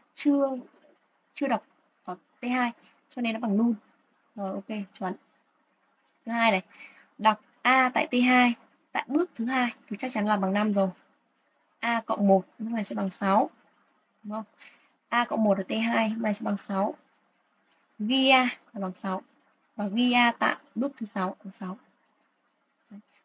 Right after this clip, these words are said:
Thì mình sẽ phải nhận ra một điều rằng là nếu như mà mình cộng A lên một đơn vị mà cộng hai lần thì nghĩa ra là cái kết quả A của mình phải tăng thêm hai mới đúng,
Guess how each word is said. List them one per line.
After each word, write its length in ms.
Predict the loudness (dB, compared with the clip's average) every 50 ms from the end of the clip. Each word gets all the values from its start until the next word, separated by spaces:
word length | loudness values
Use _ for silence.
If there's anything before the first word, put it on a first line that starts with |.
| _ -6
Thì 100 | -2 0
mình 180 | 2 2 2 0
sẽ 120 | 0 0 0
phải 180 | 0 0 0 0 2
nhận 240 | 2 2 2 2 4
ra 80 | 4 6
một 180 | 6 6 6 6
điều 300 | 6 6 6 6 4 0
rằng 160 | 0 -2 0
là 220 | -2 -2 -4 -6 -10 _ _ _ _ _ _ _ -4
nếu 240 | -2 0 2 4 4
như 180 | 4 4 6 6
mà 120 | 6 6
mình 220 | 6 4 4 2
cộng 180 | 2 0 0 0 -2 -2
A 440 | 2 4 4 4 4 2 0 -6 -10 -16 _ _ -10
lên 260 | -8 -6 -4 -2 0
một 180 | 0 0 0 0
đơn 160 | -2 -2 -2
vị 140 | -2 -2 -2
mà 140 | -2 -4 -4 -6 -10 -14 -12 -8
cộng 140 | -8 -8 -8 -10
hai 260 | -8 0 4 4 6
lần 200 | 6 4 2 0 -4 _ _ _ _ _ _ _ _ _ _ _ _ _ _ _ _ -6
thì 80 | -2
nghĩa 360 | 0 0 2 2 2 2 2 4
ra 200 | 4 4 4 4
là 160 | 4 2 0
cái 420 | 0 0 2 4 4 4 2 0 -4 _ -8
kết 100 | -8 -8 _
quả 140 | -4 -6 -4 0
A 200 | 2 4 4 4 4
của 60 | 2
mình 160 | 2 2 2
phải 100 | -2 -8
tăng 220 | -4 -2 -2 0
thêm 140 | 0 0 0
hai 300 | 0 2 6 8 8 8
mới 80 | 8 6
đúng, 240 | 4 2 2 0